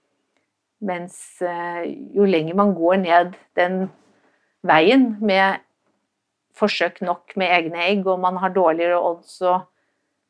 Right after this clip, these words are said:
man blir eldre, så er det mye lettere for kvinnen i dag å si at ok, det blir eggdonasjon, og de har jo allerede vært,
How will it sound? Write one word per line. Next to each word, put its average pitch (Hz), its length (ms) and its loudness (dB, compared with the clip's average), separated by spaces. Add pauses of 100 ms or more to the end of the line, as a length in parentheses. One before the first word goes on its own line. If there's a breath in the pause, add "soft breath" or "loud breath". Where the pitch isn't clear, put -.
(120)
man 190 160 2
blir 175 240 -2
eldre, 170 460 2
så 226 260 -2
er 175 160 4
det 185 180 2 (1300)
mye 208 220 4
lettere 202 560 -4 (540)
for 196 180 -2
kvinnen 170 400 -6
i 180 60 -8
dag 165 280 -2
å 175 180 -2 (800)
si - 220 -8
at 165 160 -6
ok, 135 180 -6 (320)
det 175 80 -6
blir 160 200 0
eggdonasjon, 156 680 -4
og 175 100 -8
de 185 100 -2
har 165 80 0
jo 180 100 2
allerede 160 380 -4
vært, 175 180 -6